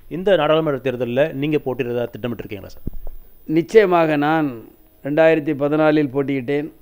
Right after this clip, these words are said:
Speaker 2: ரெண்டு லட்சத்தி நாற்பத்தி நாலாயிரத்தி இரநூத்தி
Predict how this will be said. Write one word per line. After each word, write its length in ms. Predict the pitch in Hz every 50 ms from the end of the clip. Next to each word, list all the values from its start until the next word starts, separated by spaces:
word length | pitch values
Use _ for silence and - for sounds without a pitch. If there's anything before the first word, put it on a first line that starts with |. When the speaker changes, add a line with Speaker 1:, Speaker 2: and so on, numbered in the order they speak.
| _ - _ _ _ _ _ _ _ _ _ _ _ _ _ _ _ _ _ -
Speaker 2:
ரெண்டு 240 | 135 143 160 156 165
லட்சத்தி 380 | 160 151 - 151 151 123 147 143 143
நாற்பத்தி 320 | 143 143 135 147 139 139 147
நாலாயிரத்தி 500 | 147 143 139 143 139 139 135 139 120 135 135 131
இரநூத்தி 340 | 131 135 151 156 143 -